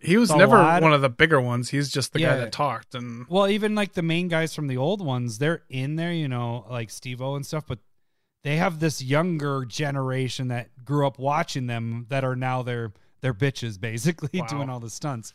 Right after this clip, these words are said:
Speaker 2: So
Speaker 1: <laughs>
Speaker 2: the dick stuff was all the original Jackass people,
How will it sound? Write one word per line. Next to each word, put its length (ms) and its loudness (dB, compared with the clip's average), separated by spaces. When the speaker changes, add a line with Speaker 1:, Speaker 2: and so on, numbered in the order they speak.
Speaker 2:
So 460 2
Speaker 1:
<laughs> 580 -20
Speaker 2:
the 160 0
dick 380 -2
stuff 340 -4
was 140 -6
all 520 0
the 180 -4
original 400 -6
Jackass 640 -4
people, 640 -10